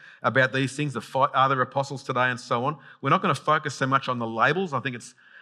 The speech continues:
and, and it's certainly not good for a guy like me to put a label on myself. It's for other people to do that sort of stuff if, if it makes it easier for them. But he's talking there about the leaders of this whole thing called the church. Those guys and girls are to equip the people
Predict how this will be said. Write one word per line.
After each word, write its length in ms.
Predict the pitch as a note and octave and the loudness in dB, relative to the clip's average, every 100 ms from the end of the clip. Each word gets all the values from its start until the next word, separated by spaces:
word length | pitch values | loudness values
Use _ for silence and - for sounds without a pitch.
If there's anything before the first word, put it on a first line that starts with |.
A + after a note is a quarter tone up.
| - | -2
and, 140 | C#3+ D3+ | 2 2
and 100 | C3 | 2
it's 100 | - | 2
certainly 260 | E3+ C#3+ | 2 4
not 180 | C#3+ C#3 | 0 0
good 120 | C#3+ | -4
for 120 | C3 B2+ | -2 2
a 40 | |
guy 120 | C#3 | 4
like 180 | C3 B2+ | 4 2
me 140 | C3+ | 0
to 60 | C#3+ | 0
put 160 | - A#2+ | 0 -4
a 40 | |
label 340 | A#2 B2 C3+ | 2 2 2
on 100 | B2+ | -2
myself. 640 | A#2+ A#2 - C#3+ F3+ - - _ - | 0 0 2 2 2 0 -16 _ -8
It's 160 | C3+ | -8
for 100 | - | 0
other 260 | B2+ A#2+ C#3 | 4 4 4
people 300 | C#3 C#3 C3 | 0 -4 -4
to 100 | A2 | -8
do 140 | A#2 | -4
that 160 | B2+ B2+ | 0 -2
sort 220 | - C3 | -2 -4
of 80 | B2 | -4
stuff 260 | - C3 C#3 | 0 2 2
if, 100 | G#2+ - | -4 -10
if 100 | C3 | -12
it 80 | B2 _ | -14 _
makes 240 | B2 B2+ A#2+ | 0 0 0
it 80 | A2 | -4
easier 300 | C3+ C3+ A#2+ | -4 -2 -6
for 140 | A2 | -6
them. 160 | G2+ G#2 - - | -10 -12 -20 -4
But 80 | C3+ | 0
he's 140 | B2 | 0
talking 300 | - F#3 G3+ | 2 2 2
there 200 | F#3 E3+ | 4 4
about 300 | C#3+ C#3+ C3 - - | 6 4 4 0 -4
the 120 | C#3+ C#3 | 2 2
leaders 500 | C#3 E3+ G#3+ G#3+ D#3 | 6 6 6 4 2
of 220 | E3+ D3+ | 2 2
this 160 | C#3+ | 0
whole 260 | C3 D#3+ F3 | 2 4 4
thing 260 | E3+ D#3+ D3 | 2 -2 0
called 220 | D3 C3+ | -2 -2
the 60 | |
church. 500 | B2+ - E3 B3 - - _ _ _ _ _ - | -2 4 4 4 -4 -12 _ _ _ _ _ 4
Those 340 | D3 G3 G#3 | 6 6 6
guys 400 | E3 B2+ D#3 F#3 | 2 4 6 4
and 160 | C#3+ B2 | 0 -2
girls 400 | C3+ A#2+ C3+ - | 0 2 0 4
are 260 | D3 C#3+ C#3 | 6 8 6
to 180 | - D3 | 2 0
equip 420 | C#3 - A3+ A3+ | 0 2 0 2
the 80 | E3 | -6
people 640 | D3 F3+ G3+ E3 C#3+ D3+ | -2 -2 -2 -2 -4 -6